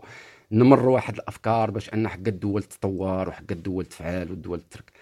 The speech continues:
راه كي قلنا في الاول فاش بدينا نهضروا في ال-، في الموضوع ان الميديا تدارت باش توصل لي المعلومه، ماشي باش تقول لي شكون هي المعلومه المزيانه، شنو هي المعلومه الصحيحه،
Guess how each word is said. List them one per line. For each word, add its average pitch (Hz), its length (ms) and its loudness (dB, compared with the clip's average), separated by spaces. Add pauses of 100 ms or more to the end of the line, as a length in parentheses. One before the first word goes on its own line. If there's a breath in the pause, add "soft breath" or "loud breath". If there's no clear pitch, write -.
(140 soft breath)
راه 104 140 2
كي 143 180 -4
قلنا 123 260 4
في 98 100 -6
الاول 147 680 4
فاش 98 180 -2
بدينا 98 300 -2
نهضروا 90 320 -6
في - 120 -20
ال-، 87 320 -10
في - 60 -14
الموضوع 156 440 0 (300 loud breath)
ان 101 120 4
الميديا 101 400 0
تدارت 90 440 -10
باش 95 220 -10
توصل 175 640 4
لي 175 80 8
المعلومه، 101 600 8 (560)
ماشي 101 240 -2
باش 202 180 0
تقول 151 240 6
لي 175 60 4
شكون 170 240 6
هي 143 220 8
المعلومه 135 440 10
المزيانه، 107 640 4 (440)
شنو 170 240 4
هي 135 160 6
المعلومه 131 420 4
الصحيحه، - 640 -2